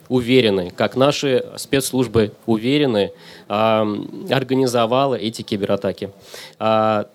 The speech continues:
также беспокоят посты и комментарии, в которых предлагается населению города Доверчивый и окрестностям, то есть южному пограничному региону,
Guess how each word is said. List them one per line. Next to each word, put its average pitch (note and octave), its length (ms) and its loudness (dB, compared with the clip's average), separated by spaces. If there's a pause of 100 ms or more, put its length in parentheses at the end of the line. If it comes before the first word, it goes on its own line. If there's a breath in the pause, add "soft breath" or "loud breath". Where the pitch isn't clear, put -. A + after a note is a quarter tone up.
также C#3+ 460 0
беспокоят C3 520 0
посты C3 300 0
и B2+ 40 0
комментарии, B2+ 500 0
в - 80 -8
которых A#2 340 0
предлагается A#2 920 0
населению A#2 680 0
города A2+ 600 0 (260)
Доверчивый A2 680 2
и G#2+ 220 0 (120)
окрестностям, A2+ 680 0
то G#2+ 100 2
есть G2+ 160 -6
южному B2 440 2
пограничному A2+ 600 2
региону, A#2+ 460 0